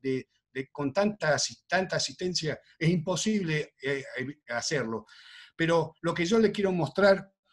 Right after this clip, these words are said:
es lo que me pasó a mí en mi tesis de Balcarce, de engorda corral, con seis tratam-, seis tratamientos, todos con silo de maíz, todos,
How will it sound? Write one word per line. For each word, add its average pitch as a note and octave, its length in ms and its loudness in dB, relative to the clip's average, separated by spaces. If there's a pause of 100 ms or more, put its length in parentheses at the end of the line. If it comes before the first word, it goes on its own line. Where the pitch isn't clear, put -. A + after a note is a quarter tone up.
(320)
es - 520 0
lo D#3 160 0
que D#3+ 100 0
me E3 140 0
pasó D#3+ 280 4
a F#3 40 4
mí G3+ 240 2
en D#3 80 2
mi D3 160 0
tesis F#3+ 320 4
de D#3+ 120 2
Balcarce, D3+ 840 0
de D3+ 80 -2
engorda E3+ 400 4
corral, F3+ 480 4
con D3 360 -2 (140)
seis A3+ 320 4
tratam-, E3+ 560 -2 (340)
seis A#3 300 4
tratamientos, G#3 720 2
todos B3 300 6
con E3 180 0
silo G3 260 0
de E3 60 2
maíz, F#3+ 460 2
todos, G#3+ 480 6